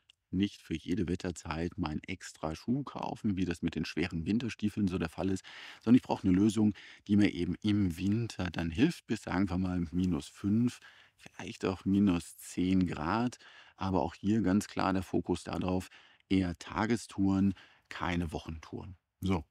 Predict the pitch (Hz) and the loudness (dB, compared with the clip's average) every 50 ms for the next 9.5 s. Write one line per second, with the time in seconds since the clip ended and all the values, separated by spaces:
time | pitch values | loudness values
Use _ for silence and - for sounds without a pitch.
0 | _ _ _ _ _ _ _ _ _ _ _ _ _ _ _ _ - _ - - | _ _ _ _ _ _ _ _ _ _ _ _ _ _ _ _ -20 _ -14 -10
1 | 71 82 76 98 165 165 - - - - _ - - 101 98 87 - - 78 - | -8 -6 -4 -4 -4 -4 -8 -12 -20 -20 _ -4 0 2 2 2 2 0 0 2
2 | 165 139 135 - - - 98 95 92 90 117 - - - 107 85 82 78 92 123 | 2 0 0 0 0 2 4 4 4 4 4 2 2 0 0 0 0 0 0 0
3 | 170 113 107 101 - - 90 - - 113 113 117 104 - 80 80 - - 107 123 | 0 0 0 0 -2 -4 -6 -2 0 2 2 2 2 0 -4 -10 -4 0 0 0
4 | 226 208 - - - - - 78 90 101 - - 92 90 87 - - 90 98 - | 0 0 -6 -16 -14 -8 -6 -6 -6 -6 -6 -6 -8 -8 -6 -4 -2 -4 -4 -4
5 | - - 87 71 71 82 98 120 120 80 78 85 85 90 101 95 - 98 95 87 | -6 -4 -4 -4 -2 -2 -2 0 0 -2 -2 -2 -2 -2 -2 -2 -2 -2 -2 -2
6 | 82 - - - 90 - 92 90 85 - - 95 82 80 76 73 - - - - | -2 -6 -8 -8 -8 -6 -6 -6 -6 -4 -2 -2 -2 -2 -4 -8 -10 -14 -20 -20
7 | - - _ - - 80 85 98 117 107 117 117 113 113 117 113 - - - - | -20 -20 _ -10 -4 -2 0 0 0 0 0 0 0 0 -2 -2 -6 -14 -20 -20
8 | - - _ _ - 90 87 80 - 80 78 101 110 147 156 139 - 78 113 113 | -20 -20 _ _ -6 -4 -4 -4 -4 -2 2 6 6 6 6 6 2 2 0 0
9 | - - 107 104 101 107 104 95 110 107 | 0 0 0 2 2 2 2 2 0 0